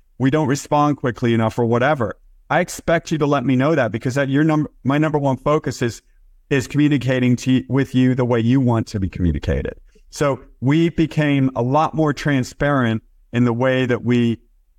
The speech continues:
provided value to our clients, which gave us more ref-, referrals over the, the, the long haul anyway, because we, we provided a, a higher level of service.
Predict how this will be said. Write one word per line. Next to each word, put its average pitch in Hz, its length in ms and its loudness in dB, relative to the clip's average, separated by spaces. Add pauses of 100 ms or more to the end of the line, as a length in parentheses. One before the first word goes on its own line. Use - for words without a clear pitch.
(120)
provided 143 440 0
value 117 300 2
to 110 100 2
our 104 140 2
clients, 113 400 -2
which 135 180 -4
gave 196 260 2
us 202 160 -2
more 147 380 0 (220)
ref-, 131 280 -2 (280)
referrals 135 680 0
over 131 260 0
the, 120 200 0 (680)
the, 117 380 0
the 113 100 -2
long 135 300 2
haul 123 260 0
anyway, 127 480 2 (220)
because 139 260 -2
we, 147 240 2
we 139 160 2
provided 139 500 0
a, 113 120 -2 (160)
a 110 100 -2
higher 143 380 0
level 123 260 0
of 110 80 -2
service. 131 460 -2